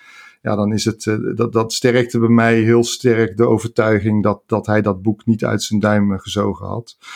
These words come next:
maar dat hij echt een openbaarder was van, eh, van Gods woord. Ook als je leest over het vertaalproces, hè, dat was heel lineair. Hij ging zitten en met zijn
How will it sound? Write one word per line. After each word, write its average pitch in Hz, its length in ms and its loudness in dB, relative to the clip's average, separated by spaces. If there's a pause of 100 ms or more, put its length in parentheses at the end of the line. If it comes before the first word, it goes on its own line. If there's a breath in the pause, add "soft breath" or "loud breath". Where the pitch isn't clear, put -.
(220 loud breath)
maar 117 100 2
dat 107 160 0
hij 107 180 2
echt - 200 -2
een 117 100 0
openbaarder 107 720 2
was 101 240 -2
van, 104 260 -2
eh, 101 80 -6
van 104 180 -4
Gods - 280 -4
woord. 104 520 -4 (400 loud breath)
Ook 120 160 0
als 117 140 -4
je 117 100 -2
leest 113 360 4
over 123 280 2
het 113 120 0
vertaalproces, 120 920 0
hè, 143 100 -2
dat 127 160 -2
was 113 160 -2
heel 120 140 6
lineair. 117 600 2
Hij 113 140 0
ging 110 220 -4
zitten 127 460 0
en 113 160 -4
met 107 180 -6
zijn 104 300 -6